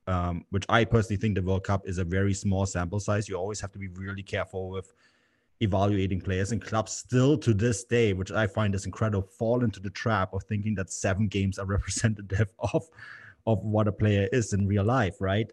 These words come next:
Um, but, you know, that's what happens. Evaluations can be above and below. Um, we also don't look, we don't go to a zero market value only because a player's contract expires, right? Um,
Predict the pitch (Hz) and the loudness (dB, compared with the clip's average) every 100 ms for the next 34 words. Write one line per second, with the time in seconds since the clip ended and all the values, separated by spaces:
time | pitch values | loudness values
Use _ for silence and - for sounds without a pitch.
0 | - 110 104 98 98 98 _ _ 107 113 | -4 0 2 4 2 -2 _ _ 0 2
1 | 110 - _ 110 104 107 117 _ 110 104 | 2 -4 _ 0 2 2 -2 _ 0 0
2 | - - 95 90 131 - 87 - 90 92 | -2 -2 0 0 -2 -2 -4 -4 0 2
3 | 98 87 92 - 95 92 - 95 92 87 | 2 2 -2 0 0 0 -2 -2 -2 0
4 | 90 95 87 90 90 98 87 92 85 87 | -2 -2 -2 -2 -2 -2 -2 -2 -2 -4
5 | 107 _ - - _ - 95 92 90 90 | -6 _ -20 -20 _ -2 0 2 2 -2
6 | 87 - 95 110 107 107 98 104 78 101 | -4 -4 2 4 4 4 4 4 4 4
7 | 101 101 90 - 117 101 117 110 107 113 | 4 2 0 -6 0 2 2 2 2 4
8 | 110 95 110 107 - 104 101 - 117 107 | 4 4 4 4 4 2 2 0 2 4
9 | 101 101 104 104 90 92 95 95 101 82 | 4 4 2 0 0 2 0 -2 -6 -8
10 | - 95 - 92 87 - 123 - 87 85 | -10 -10 -8 -8 -6 -4 -4 -2 -4 -8
11 | - 76 65 - - 73 85 95 _ _ | -12 -10 -10 -12 -12 -8 -6 -8 _ _
12 | _ _ - 92 87 80 82 82 80 | _ _ -4 0 0 -2 -2 -4 -6